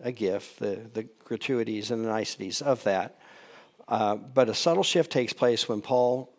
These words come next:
places the spotlight off of himself and back onto the Philippian church and their love and their ongoing love relationship with him and his ministry needs.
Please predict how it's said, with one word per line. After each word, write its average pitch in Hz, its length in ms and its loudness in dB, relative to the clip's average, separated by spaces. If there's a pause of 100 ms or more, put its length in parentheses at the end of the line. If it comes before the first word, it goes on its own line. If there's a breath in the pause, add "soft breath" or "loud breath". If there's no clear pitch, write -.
places 135 440 -2
the 113 80 -2
spotlight 117 600 2 (920 loud breath)
off 135 220 6
of 151 100 -4
himself 123 540 2
and 110 80 -2
back 117 240 2
onto 117 220 -6
the 107 100 -6
Philippian 107 480 -6
church - 500 -4 (960 loud breath)
and 117 140 0
their 110 100 4
love 127 600 2
and 113 140 -4
their 104 120 0
ongoing 120 380 0
love 113 200 0
relationship 110 640 -2
with 113 120 -4
him 104 240 -6
and 98 100 -6
his 95 160 -8
ministry 101 400 -6
needs. 98 460 -8